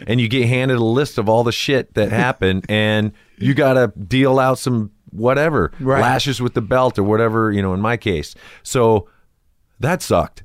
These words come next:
Speaker 1: I'm
Speaker 2: Yeah.
Speaker 1: sure it sucked for him.
Speaker 2: Yeah.
Speaker 1: Uh, and it sucked for me. <laughs>
Speaker 2: Yeah.
Speaker 1: And probably for my mom, 'cause she
Speaker 2: <laughs>
Speaker 1: couldn't deal with us.
Speaker 2: I
Speaker 1: And
Speaker 2: don't,
Speaker 1: it's,
Speaker 2: ugh.
Speaker 1: you know, it's tough.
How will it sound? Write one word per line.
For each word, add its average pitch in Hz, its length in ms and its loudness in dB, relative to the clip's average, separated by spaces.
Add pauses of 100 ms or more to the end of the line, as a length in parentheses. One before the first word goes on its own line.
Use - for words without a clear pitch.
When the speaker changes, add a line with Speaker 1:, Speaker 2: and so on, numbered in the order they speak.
Speaker 1:
I'm 117 120 0
Speaker 2:
Yeah. 107 160 2
Speaker 1:
sure 143 160 2
it 90 100 -2
sucked - 320 -4
for 82 160 -4
him. 76 340 -6
Speaker 2:
Yeah. 117 320 0 (160)
Speaker 1:
Uh, 90 400 0
and 110 140 -2
it 117 80 -4
sucked 113 240 -2
for 131 100 -2
me. 156 300 -2 (180)
<laughs> - 180 -4
Speaker 2:
Yeah. 160 320 0 (220)
Speaker 1:
And 101 160 -2
probably 117 340 -2
for 131 140 -4
my 131 200 0
mom, 131 400 0
'cause - 120 2
she 127 180 0
Speaker 2:
<laughs> - 80 -16
Speaker 1:
couldn't 123 340 0
deal 113 280 2
with 90 220 -2
us. 67 340 -6 (160)
Speaker 2:
I - 200 -6
Speaker 1:
And 87 80 -2
Speaker 2:
don't, 82 180 -6
Speaker 1:
it's, 117 160 -10
Speaker 2:
ugh. 110 160 -8
Speaker 1:
you 101 80 -4
know, 76 140 -6 (100)
it's 135 220 -6
tough. 165 420 -2